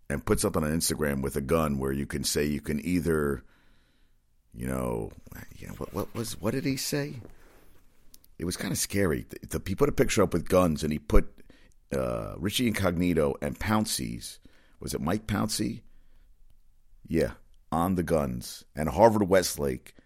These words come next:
Miami Dolphins. Yeah, he put down Incognito, Mike Pouncey. When you're a bully victim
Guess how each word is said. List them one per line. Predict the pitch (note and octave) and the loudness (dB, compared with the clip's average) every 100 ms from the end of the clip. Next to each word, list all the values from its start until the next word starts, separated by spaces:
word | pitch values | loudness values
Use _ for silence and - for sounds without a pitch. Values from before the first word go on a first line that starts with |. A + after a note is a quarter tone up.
| - _ - | -20 _ -8
Miami | C2+ F#2+ G#2 | 0 2 2
Dolphins. | E2+ F2 D2+ - C2 C2+ - - - _ _ _ _ _ - | 4 4 4 0 -6 -6 -10 -14 -18 _ _ _ _ _ -6
Yeah, | C#2 | -2
he | C#2+ | -2
put | - E2+ C#2+ | -2 -4 0
down | D#2 D#2 - | 0 -2 -4
Incognito, | D#2 F#2 G#2 F2 E2+ D2+ D2+ | -4 -2 2 2 2 2 2
Mike | D2+ G2+ | 0 0
Pouncey. | - E2+ D2+ - C#2 C#2+ - - | 0 0 0 -2 -4 -6 -16 -20
When | - F2 | -4 2
you're | F2+ F2 E2 - | 4 6 4 2
a | D#2+ | 0
bully | C#2 A#2+ B2+ C3+ B2+ - - | 6 8 8 4 2 -6 -6
victim | D#2+ F#2+ - E2+ D#2+ C#2 | 0 0 2 0 0 -4